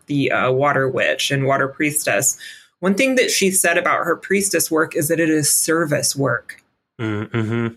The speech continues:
Speaker 1: It's not about, you know, lording over people. You know,
Speaker 2: Mm-hmm.
Speaker 1: that was another thing that I saw,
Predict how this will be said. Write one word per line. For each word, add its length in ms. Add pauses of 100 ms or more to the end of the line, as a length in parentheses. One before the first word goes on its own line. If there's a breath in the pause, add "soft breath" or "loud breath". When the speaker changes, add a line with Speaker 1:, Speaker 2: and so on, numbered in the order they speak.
Speaker 1:
It's 260
not 480
about, 800 (600)
you 140
know, 340
lording 680
over 360
people. 640 (520)
You 100
know, 80
Speaker 2:
Mm-hmm. 80
Speaker 1:
that 100
was 120
another 300
thing 240
that 100
I 80
saw, 560